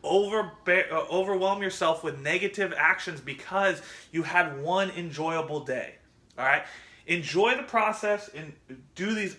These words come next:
other tips, and then after your Thanksgiving meal or whatever holiday you're doing, get right back on track. So I ate that Thanksgiving meal with my grandparents at six P M today, and tomorrow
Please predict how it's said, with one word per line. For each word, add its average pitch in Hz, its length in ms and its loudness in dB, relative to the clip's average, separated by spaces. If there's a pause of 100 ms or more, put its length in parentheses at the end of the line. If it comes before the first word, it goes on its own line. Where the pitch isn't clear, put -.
other 208 320 4
tips, 196 480 0 (200)
and 175 140 -2
then 202 240 -2 (400)
after 185 340 2
your 220 200 2
Thanksgiving 214 600 0
meal 202 200 0
or 196 180 2
whatever 160 380 2
holiday 185 400 4
you're 180 140 2
doing, 190 340 -4 (500)
get 120 160 -8
right 131 240 -2
back 135 240 0
on 143 120 -2
track. - 380 -8 (360)
So 143 100 -4
I 135 220 0
ate 214 220 2
that 196 180 4
Thanksgiving 202 440 -2
meal 202 160 2
with 196 140 -4
my 180 120 2
grandparents 190 520 2
at - 60 -14
six - 420 0
P 208 140 -2
M 202 180 -2
today, 202 380 2 (720)
and 156 100 -12
tomorrow 196 540 2